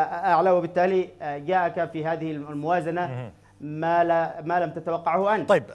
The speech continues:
Speaker 2: طيب أستاذ
Speaker 1: آه،
Speaker 2: محمد،
Speaker 1: هناك
Speaker 2: سنعود
Speaker 1: أيضًا،
Speaker 2: إلى هذه
Speaker 1: آه،
Speaker 2: النقطة، وهي نقطة
Speaker 1: توقعات.
Speaker 2: مهمة، هي نقطة مهمة، لكن
Speaker 1: نعم.
Speaker 2: قبل ذلك دعنا نشرك في الحديث الأستاذ غمدان الشريف،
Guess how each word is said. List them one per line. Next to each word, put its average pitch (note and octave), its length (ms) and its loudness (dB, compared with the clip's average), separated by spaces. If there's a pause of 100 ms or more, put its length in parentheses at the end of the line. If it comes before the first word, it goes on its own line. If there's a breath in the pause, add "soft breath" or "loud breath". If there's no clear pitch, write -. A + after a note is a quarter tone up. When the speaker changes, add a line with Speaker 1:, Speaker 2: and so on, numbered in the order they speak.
(120)
Speaker 2:
طيب G#3 160 4
أستاذ F3+ 180 0
Speaker 1:
آه، C#3 40 0
Speaker 2:
محمد، F3 300 2
Speaker 1:
هناك G3+ 180 4
Speaker 2:
سنعود G3+ 220 6
Speaker 1:
أيضًا، F#3 160 4
Speaker 2:
إلى - 100 4
هذه F#3 220 0
Speaker 1:
آه، C#3+ 200 0
Speaker 2:
النقطة، C#3 220 0
وهي F3+ 160 6
نقطة D#3 140 4
Speaker 1:
توقعات. F#3+ 200 8
Speaker 2:
مهمة، E3+ 360 -4 (160)
هي D#3 180 -4
نقطة F#3+ 240 -2
مهمة، F#3 300 -2
لكن E3+ 320 -4
Speaker 1:
نعم. D3 260 -4
Speaker 2:
قبل F3+ 180 0
ذلك F#3 220 2
دعنا F3 220 0
نشرك F3 260 -10
في C3 220 -10
الحديث D3 440 -8
الأستاذ C#3 280 -10
غمدان C#3 340 0
الشريف، D3+ 440 -8